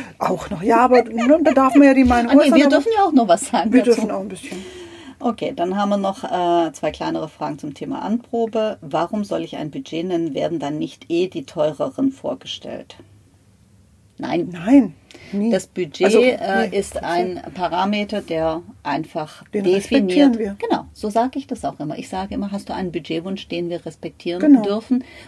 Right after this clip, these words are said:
Speaker 2: Und genauso meine ich das auch. Und das Budget, das definiert einfach, ähm, äh, was wir dir vorstellen. Und das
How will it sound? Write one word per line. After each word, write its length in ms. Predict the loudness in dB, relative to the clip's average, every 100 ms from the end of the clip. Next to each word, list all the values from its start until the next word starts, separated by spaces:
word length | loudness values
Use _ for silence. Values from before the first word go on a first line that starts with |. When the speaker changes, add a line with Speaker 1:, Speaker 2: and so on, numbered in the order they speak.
| -8
Speaker 2:
Und 280 | -6 -6 -4
genauso 760 | -6 -4 0 0 0 -6 -8 -10 _ -10
meine 280 | -6 -4 -4
ich 120 | -6
das 160 | -12 -8
auch. 320 | -4 -4 -6 -18 -20 -8
Und 200 | -6 -6
das 140 | -8
Budget, 600 | -10 -12 -8 -4 -4 -6
das 140 | -10 -10
definiert 480 | -10 -6 -6 -4
einfach, 640 | -4 -4 -4 -6 -8 -8 -12
ähm, 420 | -6 -4 -2 -4 -4
äh, 140 | -8 -6
was 320 | -4 -6 -4
wir 140 | -4 -2
dir 240 | -4 -6
vorstellen. 600 | -6 -4 -4 -2 -2 -2
Und 200 | -4 -6
das 220 | -6 -8